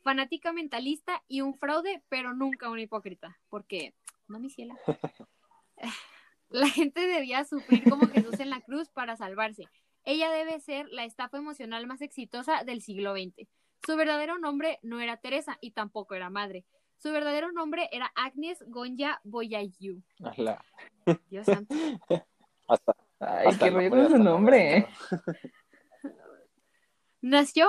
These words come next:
Speaker 1: el veintiséis de agosto de mil novecientos diez en un lugar del Imperio Otomán, ahora conocido como Macedonia del Norte.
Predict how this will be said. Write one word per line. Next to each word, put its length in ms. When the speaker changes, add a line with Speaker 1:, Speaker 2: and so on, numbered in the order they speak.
Speaker 1:
el 160
veintiséis 560
de 60
agosto 500
de 100
mil 240
novecientos 580
diez 300
en 160
un 100
lugar 280
del 160
Imperio 460
Otomán, 640
ahora 280
conocido 480
como 320
Macedonia 600
del 140
Norte. 320